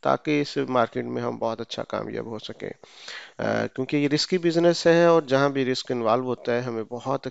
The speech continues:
केयरफुल होके अच्छे तरीके से सीखना चाहिए।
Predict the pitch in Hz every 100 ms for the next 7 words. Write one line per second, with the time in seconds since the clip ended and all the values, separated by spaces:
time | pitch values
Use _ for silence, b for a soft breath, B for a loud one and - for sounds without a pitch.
0 | - 147 151 165 156 151 139 147 147 131
1 | 135 127 117 - 117 151 - - 110 101
2 | - 98 -